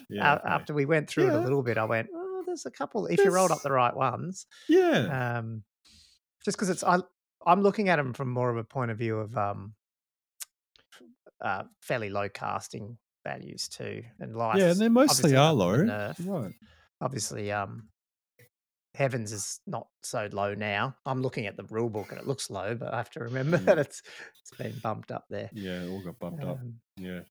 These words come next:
Speaker 1: No, I think you're right. If, 'cause as much as the number one spell's not that useful, most of the other spells seem to be like, I feel like you'd,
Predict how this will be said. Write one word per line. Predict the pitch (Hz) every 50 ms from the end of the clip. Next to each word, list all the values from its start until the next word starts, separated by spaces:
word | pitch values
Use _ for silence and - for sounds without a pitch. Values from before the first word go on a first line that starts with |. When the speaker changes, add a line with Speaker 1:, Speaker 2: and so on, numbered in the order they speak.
| _ -
Speaker 1:
No, | 139 160
I | 160 160
think | 160 196 202 180 - -
you're | 151 156 156 156
right. | 156 123 101 107 226 - _ _ -
If, | 135 143 143 139 _ _ _ _ _ _ _ _ _ -
'cause | 151 151 135
as | 156
much | 165 175 190 185 -
as | 175
the | 160
number | 147 139 131 123
one | 123 123 123
spell's | 123 120 127 117 110 107 104 104 - - -
not | 110 117 110 98
that | 110 92 82
useful, | 98 101 120 - - - 95 87 90 - - - _ _ _ _ _ _ - - _ _ _ _ _ -
most | 113 120 131 156 170 - -
of |
the | 180 175
other | 175 170
spells | 170 - - 170 170 175 170
seem | - - 151 143 151 160
to | - - 170
be | 151 151 147 151
like, | 147 147 139 139 123
I | 131 123
feel | 120 123 139 139 135
like | 131 127 123 120 -
you'd, | - 117 110 107 98